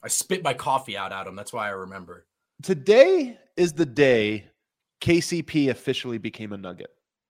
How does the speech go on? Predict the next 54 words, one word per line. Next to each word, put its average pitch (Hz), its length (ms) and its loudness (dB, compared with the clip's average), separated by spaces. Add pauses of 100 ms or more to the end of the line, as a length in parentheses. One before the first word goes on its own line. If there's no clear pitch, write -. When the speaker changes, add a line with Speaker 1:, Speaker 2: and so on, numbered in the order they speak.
(720)
Speaker 1:
Oh. 123 140 0
Speaker 2:
This - 160 2
is 160 140 -6
my 156 160 0
take. 120 420 -4 (100)
Speaker 1:
Oh, 143 120 -2
let's 139 280 -4
go. 110 380 -8 (240)
Speaker 2:
I 185 80 6
mean, 220 180 6
K 269 200 4
C 302 180 2
P, 254 220 -2
I 214 100 8
talked 226 280 4
about, 214 180 6
I 196 100 8
hope 208 180 4
he's 185 260 -2
a 180 80 4
Nugget 175 320 2
forever. 196 680 4
Like, 139 200 2
you 160 60 0
know, 151 80 -2
he 151 60 0
has 156 120 0
a 139 40 -4
Lakers 175 420 -4
stint. 170 220 -2
He 151 60 0
has 147 140 0
these 147 180 0
other 147 180 2
stints. 151 260 -12
How 214 100 -10
am 349 80 -12
I 254 60 -6
losing 127 380 -8
everybody? 85 440 -10 (1400)
Are 131 60 -2
you 165 120 2
out 175 120 2
of 196 60 -2
here, 214 100 -4
Vogt? 226 360 -8 (100)
Speaker 1:
I 123 120 -6
thought 294 200 0
I 117 60 -2
was 101 160 -8
still 98 180 -12
here. 98 300 -14
Can 131 140 -16
you? 131 60 -20